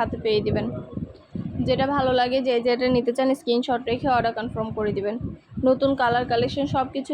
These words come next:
নিয়ে এসেছে আপনাদের জন্য অফার প্রাইস, হোলসেল প্রাইসে। অবশ্যই আমাদের সাথে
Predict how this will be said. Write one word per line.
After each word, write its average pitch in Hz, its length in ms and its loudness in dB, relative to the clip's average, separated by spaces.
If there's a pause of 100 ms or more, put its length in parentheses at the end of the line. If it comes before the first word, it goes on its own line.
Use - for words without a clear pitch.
নিয়ে 247 160 4
এসেছে 277 240 -2 (100)
আপনাদের 233 380 0
জন্য 233 160 0 (120)
অফার 226 220 -4
প্রাইস, 240 260 -2
হোলসেল 240 340 0
প্রাইসে। 233 300 0 (720)
অবশ্যই 277 380 2
আমাদের 254 280 2
সাথে 269 160 0